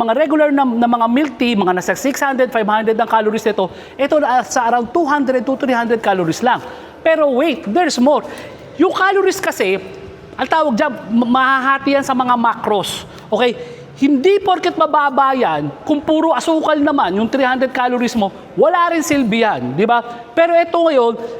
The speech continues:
si protein bar is, bukod sa mababa na talaga yung calories niya, mababa yung sugar niya, mataas yung protein content niya.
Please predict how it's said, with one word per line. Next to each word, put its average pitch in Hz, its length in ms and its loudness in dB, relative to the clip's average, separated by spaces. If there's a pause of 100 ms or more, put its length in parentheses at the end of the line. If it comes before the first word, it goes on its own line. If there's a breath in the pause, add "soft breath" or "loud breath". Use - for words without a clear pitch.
si - 220 0 (720)
protein 349 420 2
bar 214 380 0
is, 285 320 0 (320 loud breath)
bukod 285 340 2
sa 349 140 0
mababa 339 480 0
na 311 80 0
talaga 277 240 0
yung 269 160 0
calories 233 480 0
niya, 160 160 0
mababa 294 480 0
yung 320 100 0
sugar 233 320 0
niya, 226 160 -2 (300 loud breath)
mataas 240 720 -2
yung 233 220 0
protein 247 560 -2
content 226 480 -2
niya. 214 180 -2